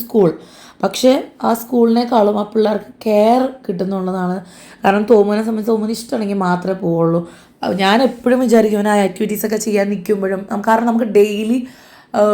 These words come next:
വീഡിയോസ് അപ്ലോഡ് ചെയ്യും, എന്താണ് പഠിച്ചത്, എന്താണ് അവർ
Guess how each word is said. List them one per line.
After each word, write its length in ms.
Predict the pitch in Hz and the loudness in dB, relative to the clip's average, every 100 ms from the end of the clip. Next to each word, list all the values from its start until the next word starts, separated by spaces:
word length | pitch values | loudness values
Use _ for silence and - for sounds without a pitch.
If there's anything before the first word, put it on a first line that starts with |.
| 202 | 0
വീഡിയോസ് 400 | 214 208 220 214 226 | -2 2 2 2 -2
അപ്ലോഡ് 300 | 202 196 196 | 0 0 0
ചെയ്യും, 160 | 185 196 220 185 | -2 -4 -4 -4
എന്താണ് 300 | 180 190 185 185 | 0 0 0 0
പഠിച്ചത്, 420 | 170 170 190 175 175 | -2 -2 -4 -2 -2
എന്താണ് 280 | 175 185 185 | 0 0 0
അവർ 100 | 175 | -2